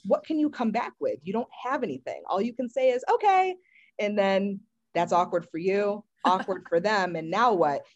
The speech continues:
Speaker 1: You go back a month later, try it again. It's gonna be that same hamster wheel. But
Speaker 2: Yeah.
Speaker 1: if we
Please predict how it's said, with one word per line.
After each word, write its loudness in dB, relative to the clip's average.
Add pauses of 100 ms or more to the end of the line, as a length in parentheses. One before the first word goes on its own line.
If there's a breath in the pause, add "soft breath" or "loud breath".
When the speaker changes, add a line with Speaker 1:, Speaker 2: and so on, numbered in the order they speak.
(120)
Speaker 1:
You -6
go 6
back 4
a -2
month 0
later, 0
try 0
it 2
again. 0
It's -6
gonna -4
be -10
that -4
same -2
hamster -6
wheel. -8 (840)
But -4
Speaker 2:
Yeah. 2
Speaker 1:
if -16
we -6